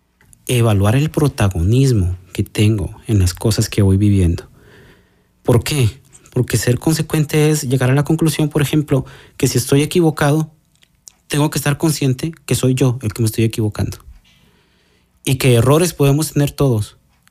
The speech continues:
pero es muy distinto equivocarse que vivir en el error. Yo creo que ya lo comentábamos la última vez que nos, que nos hablábamos, hermanos.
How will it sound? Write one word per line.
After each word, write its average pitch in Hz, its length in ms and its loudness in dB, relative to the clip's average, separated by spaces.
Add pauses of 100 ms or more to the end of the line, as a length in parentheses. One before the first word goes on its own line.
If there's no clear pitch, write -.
(400)
pero 123 280 2
es 151 140 2
muy 165 160 2
distinto 117 680 -4
equivocarse 156 840 0 (720)
que 135 100 0
vivir 113 520 0
en 120 120 0
el 113 100 2
error. 95 340 -2 (440)
Yo 120 140 -2
creo 131 160 0
que 120 120 0
ya 107 40 4
lo 113 140 0
comentábamos 110 640 2
la 98 100 0
última 104 400 0
vez 101 160 0
que - 100 -2
nos, 95 280 -2 (640)
que 123 100 0
nos 120 200 2
hablábamos, 104 600 2
hermanos. 98 460 0